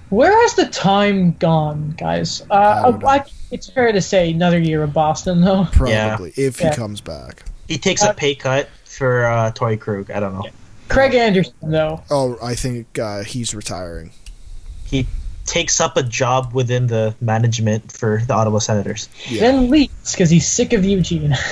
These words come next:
Speaker 1: <laughs> Um, and we'll finish off with Mister unfortunately only had two wins on the season, Jimmy Howard.
Speaker 2: I think he goes back to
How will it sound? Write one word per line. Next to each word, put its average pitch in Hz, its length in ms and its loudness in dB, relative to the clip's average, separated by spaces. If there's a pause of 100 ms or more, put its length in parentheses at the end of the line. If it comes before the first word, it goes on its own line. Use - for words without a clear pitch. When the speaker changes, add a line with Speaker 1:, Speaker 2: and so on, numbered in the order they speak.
Speaker 1:
<laughs> 226 240 -2
Um, 226 280 4 (320)
and 220 120 4
we'll 254 180 2
finish 320 320 2
off 277 300 6
with 254 220 -2
Mister 247 640 -2
unfortunately 240 640 0
only 226 140 0
had 196 120 0
two 226 200 0
wins 208 220 2
on 190 120 4
the 185 80 4
season, 180 400 4
Jimmy 190 240 4
Howard. 156 440 2
Speaker 2:
I 131 140 -2
think 147 160 0
he 139 80 0
goes 127 280 -2
back 123 380 -6
to 104 460 -6